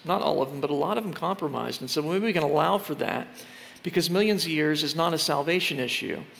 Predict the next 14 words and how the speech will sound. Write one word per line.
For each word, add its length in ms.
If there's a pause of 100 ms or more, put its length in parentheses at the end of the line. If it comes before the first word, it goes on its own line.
(460)
And, 120
you 80
know, 160
I 120
agree 360
it's 160
not 160
a 60
salvation 580
issue 260
in 160
the 80
sense 400
that 300